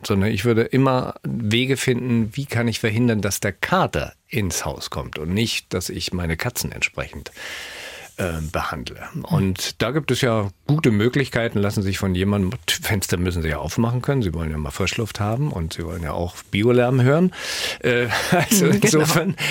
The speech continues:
Speaker 1: äh, sage ich mir, da findet sich eine Lösung. Entweder von einem, äh,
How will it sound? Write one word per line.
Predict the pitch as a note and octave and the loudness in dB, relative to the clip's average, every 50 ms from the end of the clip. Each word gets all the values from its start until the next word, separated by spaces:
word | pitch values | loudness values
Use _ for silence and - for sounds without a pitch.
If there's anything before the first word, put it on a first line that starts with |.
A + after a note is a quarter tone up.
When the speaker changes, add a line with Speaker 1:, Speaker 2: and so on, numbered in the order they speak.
| - - - - - | 0 0 -2 0 2
Speaker 1:
äh, | D3 C3+ B2+ A#2+ A#2 | 2 4 4 4 4
sage | B2+ A#2+ A#2+ A#2+ C3 | 4 2 2 2 0
ich | A#2+ - | 0 2
mir, | B2+ A#2 G#2+ G#2 G#2 G#2 - - | 2 2 2 2 0 -2 -2 -2
da | - G#2+ F#2+ | -2 -2 0
findet | - C#3 C3+ C#3 A#2+ F#2+ | 0 0 2 2 2 2
sich | A2+ G2+ | 2 2
eine | G2 G#2 | 2 2
Lösung. | G2+ G#2+ C3 A2 F2 E2+ | 4 4 4 4 4 2
Entweder | F2 F2 F#2+ A2 G#2 G#2 G2+ F#2 | 0 0 0 0 2 2 0 0
von | - - A#2 G#2+ | 0 0 0 0
einem, | G2+ - G#2 G2 G2 F#2+ F#2+ F#2 F#2 F2+ F2+ F#2+ | 0 0 0 0 2 2 2 2 2 2 0 -2
äh, | A2+ A2+ G2+ G2 G#2 G2+ | -2 -4 -4 -6 -6 -6